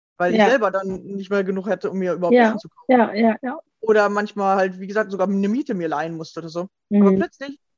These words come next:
Speaker 1: dadurch ist was verändert worden. Und
Speaker 2: Ja.
Speaker 1: in, dann war ich auf einmal in diesem Gefühl, dass ich sehen konnte, „Ach, guck mal, ich kann durch Helfen, ähm,
Speaker 2: Ja.
Speaker 1: finden Menschen das gut.“ Oder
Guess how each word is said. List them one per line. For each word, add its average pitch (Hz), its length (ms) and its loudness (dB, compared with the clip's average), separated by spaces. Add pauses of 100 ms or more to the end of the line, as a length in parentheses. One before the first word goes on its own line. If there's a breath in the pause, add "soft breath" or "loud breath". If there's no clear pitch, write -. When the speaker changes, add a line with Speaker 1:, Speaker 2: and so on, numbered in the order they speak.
(200)
Speaker 1:
dadurch 233 320 -4 (220)
ist 240 140 -8
was 247 220 -2
verändert 220 420 -2
worden. 156 320 -8 (300)
Und 208 240 4
Speaker 2:
Ja. - 40 0
Speaker 1:
in, 214 220 -8
dann 247 180 -8
war 262 80 -4
ich 262 120 -6
auf 240 80 -6
einmal 233 180 -4
in 226 40 -6
diesem 226 200 -6
Gefühl, 240 520 -4 (100)
dass 208 160 -4
ich 202 100 -10
sehen 226 140 -8
konnte, 220 180 -4
„Ach, - 60 -10
guck 254 120 -10
mal, 190 100 -2
ich - 80 -18
kann 196 240 -2
durch 170 220 -6
Helfen, 196 440 -4 (380)
ähm, 233 400 -2
Speaker 2:
Ja. 208 180 0 (400)
Speaker 1:
finden 247 240 -8
Menschen 247 280 -8
das 233 120 -10
gut.“ 254 160 -6
Oder 196 180 -2